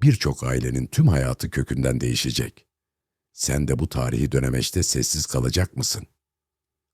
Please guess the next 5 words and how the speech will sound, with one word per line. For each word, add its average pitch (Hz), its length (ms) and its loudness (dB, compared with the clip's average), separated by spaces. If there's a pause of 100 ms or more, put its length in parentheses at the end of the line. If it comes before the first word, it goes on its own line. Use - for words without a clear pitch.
(220)
Haydi 62 420 -4
yorumlara 60 420 -4
gelsin. 57 500 -6 (1300)
Kanal 69 320 0
İstanbul, 62 520 -2